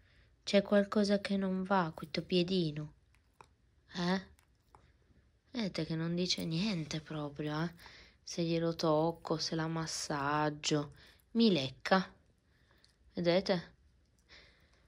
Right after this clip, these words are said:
Che c'è? Cosa c'è qui? Cosa c'è qui che non va?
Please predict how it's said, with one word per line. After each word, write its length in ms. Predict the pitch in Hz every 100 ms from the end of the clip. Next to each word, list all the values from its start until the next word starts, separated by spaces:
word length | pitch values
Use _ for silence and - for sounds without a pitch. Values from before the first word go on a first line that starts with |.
| - - -
Che 240 | - 392
c'è? 680 | - - 185 156 139 135 - _ _ _ - - - - - _ _ _ - - _ _ _ _
Cosa 320 | - 359 370
c'è 340 | 392 - 202 165
qui? 360 | - 185 143 - _ _ _ _ _ _ _ _ _ _ - _ _ _ _ _ _ _ _ _ _ _ _ -
Cosa 380 | - 302 - 349
c'è 220 | - 185 160
qui 340 | - 170 156 - _ _ _ _
che 200 | - 196
non 280 | 185 175 170
va? 320 | 160 143 139